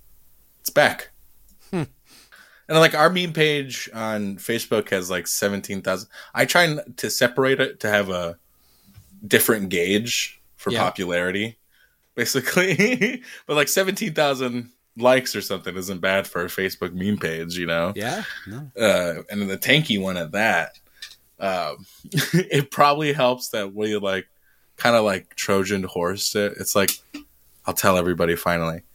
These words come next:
Speaker 1: Non-, what, left unity memes for non-secretarian teens or some shit <laughs> like that.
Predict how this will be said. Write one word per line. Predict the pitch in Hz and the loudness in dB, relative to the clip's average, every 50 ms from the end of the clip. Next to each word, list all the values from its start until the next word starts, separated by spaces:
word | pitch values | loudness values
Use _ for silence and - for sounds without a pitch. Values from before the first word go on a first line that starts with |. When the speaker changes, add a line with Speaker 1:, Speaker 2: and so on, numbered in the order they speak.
| _ _ _ _ _ _ - - _ _ _ _ | _ _ _ _ _ _ -20 -20 _ _ _ _
Speaker 1:
Non-, | 98 98 95 95 101 104 107 110 110 107 104 101 95 87 - _ _ _ _ - | -4 -2 0 2 2 2 2 2 2 0 0 -2 -4 -6 -10 _ _ _ _ -6
what, | 104 101 90 90 | -4 -4 -2 2
left | 98 113 127 127 - - | 4 4 4 4 0 -4
unity | 120 113 110 110 113 117 110 107 107 104 | -6 -4 -2 -2 0 0 0 0 0 0
memes | 101 98 95 92 92 92 95 98 101 101 101 - | 0 0 0 -2 -2 -2 -2 -2 -4 -4 -6 -6
for | - - 85 | -8 -6 -6
non-secretarian | 82 82 85 85 87 92 92 92 - - - 85 - - 92 - - - 87 87 90 90 90 87 82 82 80 | -4 -4 -2 -2 -2 -2 -2 -2 -2 -2 -2 -2 -2 -4 -4 -4 -2 0 0 0 0 0 -2 -2 -4 -6 -6
teens | - - 90 87 90 92 98 110 117 113 117 117 - - - _ _ _ _ _ _ _ _ _ _ - | -6 -6 -6 -4 -4 -4 -6 -6 -8 -8 -6 -6 -6 -8 -8 _ _ _ _ _ _ _ _ _ _ -4
or | 110 | -2
some | - - - 117 120 | 0 2 2 0 0
shit | 113 - - 135 | 0 0 0 0
<laughs> | 127 120 110 | 0 2 2
like | 120 123 127 | 2 2 2
that. | 135 143 143 147 143 175 190 - - | 2 2 2 4 4 2 2 -2 -4